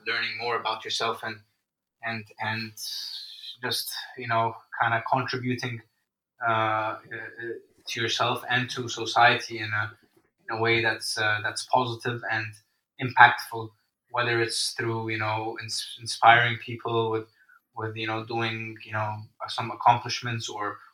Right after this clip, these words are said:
whether it's through business, or it's just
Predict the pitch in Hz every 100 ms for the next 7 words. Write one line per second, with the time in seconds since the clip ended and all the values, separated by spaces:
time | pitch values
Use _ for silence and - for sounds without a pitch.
0 | _ 117 117 113 - - - - 120 113
1 | 127 120 123 113 - 117 107 107 - -
2 | _ _ - 135 131 -